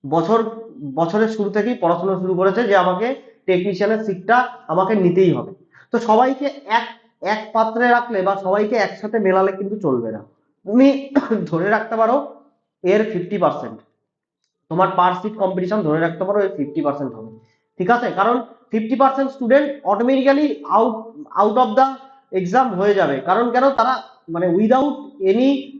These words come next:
মা-, বলতে পারি without any preparation তারা পরীক্ষা দিতে গেছে প্রায় ধরে নাও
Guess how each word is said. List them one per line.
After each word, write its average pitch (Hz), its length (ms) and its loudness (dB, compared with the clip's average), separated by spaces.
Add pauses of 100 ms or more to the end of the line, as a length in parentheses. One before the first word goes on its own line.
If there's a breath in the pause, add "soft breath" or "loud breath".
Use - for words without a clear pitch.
(580)
মা-, 156 360 4
বলতে 196 260 4
পারি 247 120 2 (180)
without 233 340 2 (280)
any 233 120 2 (100)
preparation 226 460 0 (140)
তারা 208 140 2 (100)
পরীক্ষা 196 340 -4
দিতে 202 260 -2
গেছে 185 180 0 (120)
প্রায় 196 220 4 (100)
ধরে 190 180 -2
নাও 247 160 2